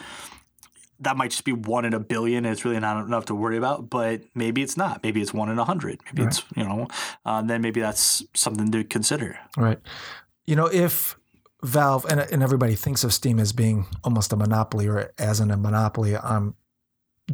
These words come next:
Speaker 2: digital gaming on P C, but it isn't. I think this does create an opportunity for, um, another format or another platform to come out where, like,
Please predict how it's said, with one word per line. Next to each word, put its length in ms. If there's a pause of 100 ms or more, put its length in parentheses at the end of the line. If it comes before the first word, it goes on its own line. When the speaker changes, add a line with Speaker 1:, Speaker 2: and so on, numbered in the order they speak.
Speaker 2:
digital 360
gaming 400
on 120
P 120
C, 220
but 180
it 120
isn't. 380 (300)
I 80
think 160
this 80
does 260
create 260
an 120
opportunity 600
for, 500 (520)
um, 580
another 760
format 720 (120)
or 60
another 200
platform 420
to 60
come 160
out 220
where, 180
like, 160